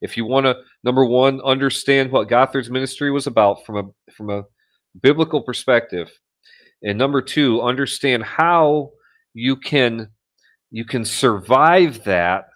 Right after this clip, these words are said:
without succumbing to bitterness, which is debilitating. It's, um, it's, uh, it's, it's counterproductive, without succumbing to bitterness and without,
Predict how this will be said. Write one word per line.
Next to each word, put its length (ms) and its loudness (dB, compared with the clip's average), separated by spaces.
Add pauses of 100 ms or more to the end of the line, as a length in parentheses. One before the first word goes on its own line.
(840)
without 400 2
succumbing 560 -2
to 120 -8
bitterness, 720 -2 (720)
which 300 -10
is 140 -6
debilitating. 880 0
It's, 320 -8
um, 320 -4 (560)
it's, 320 -8
uh, 340 -2
it's, 300 -12
it's 400 -14
counterproductive, 880 -4 (520)
without 260 2
succumbing 360 -4
to 60 -2
bitterness 600 -2
and 240 -8
without, 520 -2